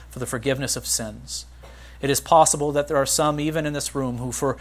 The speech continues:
a long time have gone on trusting in themselves, in their own righteousness. Lord, I pray that, um, they would put all of that to death with the help of your Holy Spirit,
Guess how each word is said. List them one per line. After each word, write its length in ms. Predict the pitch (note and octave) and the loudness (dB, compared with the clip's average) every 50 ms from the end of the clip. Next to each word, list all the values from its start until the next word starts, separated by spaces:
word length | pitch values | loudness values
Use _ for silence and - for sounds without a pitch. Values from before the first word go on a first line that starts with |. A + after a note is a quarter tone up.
| - - - - - | -8 -18 -10 -4 -2
a 60 | C#3+ | 2
long 300 | C3 D3 E3+ F3+ F3+ E3+ | 6 8 8 8 6 4
time 260 | - E3 C3+ B2 A#2+ | 2 2 2 2 0
have 120 | B2 A#2+ | -2 -2
gone 240 | B2+ D3 C#3+ C#3+ C#3 | 0 2 4 4 4
on 140 | C#3 C#3 C3+ | 2 0 0
trusting 440 | - - F3 D#3+ - - - E3 D3+ | 4 6 6 6 6 4 0 -2 -4
in 160 | C#3+ C#3+ C#3 | -4 -4 -4
themselves, 880 | C3+ C#3 D#3 - - - G3 E3 D#3 - - B2 - - - - - - | -4 -4 -2 0 4 8 10 10 10 8 6 0 -8 -8 -8 -8 -6 -6
in 120 | C#3 C3+ | -4 -2
their 120 | C3+ C#3 - | -2 -2 0
own 260 | D#3+ D3+ D3+ D3 C#3 | 0 0 0 0 2
righteousness. 960 | C3 C#3 C#3+ D3+ D#3 - - - - - - - - - - - - - - - - - - - - - - - - - - - - - | 4 6 6 6 6 4 8 12 12 12 12 12 12 12 12 10 10 10 12 12 12 12 12 12 12 12 12 12 12 12 10 10 8 6
Lord, 220 | - C3 C3 C3+ C3+ | 6 6 6 6 6
I 100 | C#3+ C#3+ | 4 4
pray 400 | C3+ - - E3 D3+ C#3 C3 B2+ | 2 0 2 2 4 4 2 2
that, 280 | A#2 B2+ B2+ - - - - - - - - - - - - - - | 2 2 2 2 0 -4 -8 -8 -8 -8 -6 -6 -6 -6 -6 -6 -6
um, 120 | - - - - - - - - | -8 -8 -8 -10 -10 -10 -10 -6
they 120 | - C#3+ C#3 | -4 -2 -2
would 200 | C3+ C3+ A#2+ - | -2 -2 -4 -2
put 240 | - - D#3+ D3+ - | 0 2 2 2 2
all 220 | D#3+ D3 D3 C#3+ | 2 2 2 2
of 80 | D3 C3 | 2 2
that 280 | C#3 C3+ C#3 - - - | 4 2 2 2 -2 -8
to 100 | - A#2+ | -8 -2
death 480 | A2+ C#3 C#3+ C#3+ D3 C#3+ - - - - - C#3+ - - - | 2 4 6 6 6 4 0 -8 -14 -16 -16 -16 -16 -16 -18
with 100 | C#3 - | -16 -16
the 80 | - | -10
help 200 | C#3 C3 B2+ C3 | -6 -6 -6 -6
of 120 | C#3+ C3 C#3 | -8 -10 -8
your 100 | C3+ A2+ | -8 -6
Holy 220 | B2 B2+ B2 C3 | -6 -4 -4 -2
Spirit, 560 | B2 - - - - G#2+ G#2 G2+ G2+ G#2 - | -2 -2 -4 -4 -6 -10 -10 -10 -12 -14 -16